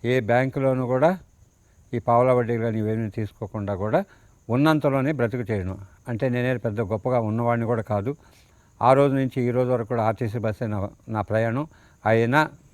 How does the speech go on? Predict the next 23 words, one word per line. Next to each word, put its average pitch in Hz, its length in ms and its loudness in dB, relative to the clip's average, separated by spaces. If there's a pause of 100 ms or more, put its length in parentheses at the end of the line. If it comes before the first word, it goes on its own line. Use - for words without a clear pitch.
(920)
who 160 160 4
is 147 80 0
the 151 180 8
richest 147 280 -2
person 135 360 0
in 123 100 -2
the 120 80 2
world 123 300 2
అంటే, 110 440 -2 (440)
ప్రపంచంలో 147 760 2
అందరికన్నా 135 560 0
గొప్ప 117 280 -2
వాడిని 120 560 0 (160)
నేనే 135 360 2
అనేది 123 240 -2
మాత్రం 110 400 -6
గర్వంగా 107 280 -2
చెప్పగలుగుతాను. 90 680 -8 (560)
ఎందుకంటే, 110 600 -4 (1400)
మానసికంగా 120 680 -2
ఏ 110 140 2
క్షోభ 107 280 0
లేదు, 110 380 -2